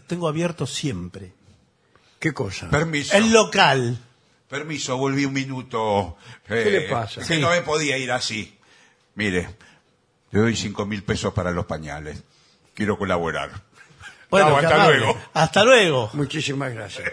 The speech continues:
Speaker 1: Bueno, después de
Speaker 2: Bueno,
Speaker 1: todo.
Speaker 2: bueno, ¿cuánto, cuánto cuesta el,
Speaker 1: ¿La traba?
Speaker 2: la traba?
Speaker 1: ¿Para la ventana?
Speaker 2: Sí.
Speaker 1: ¿La quiere usted? A ver, eh, cinco mil pesos.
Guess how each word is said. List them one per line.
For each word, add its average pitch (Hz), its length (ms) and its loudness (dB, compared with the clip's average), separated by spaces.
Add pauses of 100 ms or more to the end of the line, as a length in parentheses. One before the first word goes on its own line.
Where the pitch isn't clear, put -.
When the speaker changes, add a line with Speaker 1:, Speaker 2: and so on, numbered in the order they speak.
Speaker 1:
Bueno, 143 300 -4
después 120 260 -4
de 160 120 2
Speaker 2:
Bueno, - 120 -10
Speaker 1:
todo. 185 380 0
Speaker 2:
bueno, 160 180 -8
¿cuánto, 202 300 -4
cuánto 214 300 -2
cuesta 110 400 -6
el, 95 520 -14 (460)
Speaker 1:
¿La 123 200 -2
traba? 180 500 4
Speaker 2:
la 120 180 -6
traba? 104 440 -8
Speaker 1:
¿Para 135 200 0
la 131 120 0
ventana? 180 560 2
Speaker 2:
Sí. 131 220 0
Speaker 1:
¿La 120 140 -4
quiere 117 160 -6
usted? 180 240 -2 (480)
A 135 120 -4
ver, 214 400 0
eh, 151 280 -4
cinco 208 280 -6
mil 269 160 -6
pesos. 120 380 -6